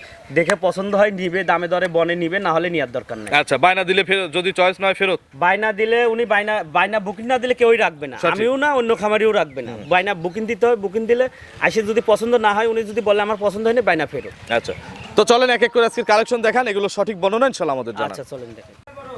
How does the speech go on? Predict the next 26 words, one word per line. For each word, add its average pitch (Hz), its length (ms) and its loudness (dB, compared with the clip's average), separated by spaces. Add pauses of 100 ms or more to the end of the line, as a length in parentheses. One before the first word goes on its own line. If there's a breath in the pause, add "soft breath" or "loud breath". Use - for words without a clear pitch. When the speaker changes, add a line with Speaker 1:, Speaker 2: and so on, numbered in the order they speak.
(160)
Speaker 2:
এক 180 220 2
নম্বর 220 260 2
সিরিয়ালে 220 540 0
হাফিজুল 202 380 -2
ভাই, 214 260 0
মাশাআল্লাহ, 214 580 0 (400)
বিগ 226 140 2
সাইজের 220 380 0
একটা 196 260 -2
গাভী 180 260 0
গরু 220 200 -2
নিয়ে 214 160 -2
আসলেন, 214 320 0
Speaker 1:
জি। 247 60 -2 (440)
Speaker 2:
পিওর 262 340 4
বিস্কুট 233 440 -4
কালারের 185 400 2 (140)
Speaker 1:
জি, 165 80 -2
Speaker 2:
এবং 208 100 2
Speaker 1:
এটা 214 120 2 (400)
জার্সি 202 220 4
Speaker 2:
বড় 226 60 2
Speaker 1:
গরু। 220 160 2
Speaker 2:
একটা 226 160 2
বাচ্চা 208 300 -2
সহ। 180 340 -4